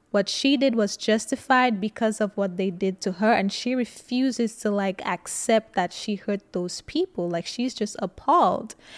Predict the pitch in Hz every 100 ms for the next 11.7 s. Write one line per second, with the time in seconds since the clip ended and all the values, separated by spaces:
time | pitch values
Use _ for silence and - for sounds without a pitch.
0 | - - - - 233 233 226 294 381 440
1 | 381 320 - 277 - - 214 240 320 -
2 | 196 175 175 226 - - - - 302 381
3 | 403 - 320 302 285 262 269 330 185 180
4 | 196 _ - 226 311 403 330 269 - 226
5 | 220 - - 233 226 - 262 302 - 202
6 | 190 196 - - _ - _ _ - 208
7 | 269 330 294 269 247 208 220 - _ _
8 | - 233 202 - - 285 277 208 180 185
9 | - 190 185 - 220 196 180 - 170 202
10 | 180 180 190 - 226 208 - - 262 247
11 | 220 180 190 202 165 196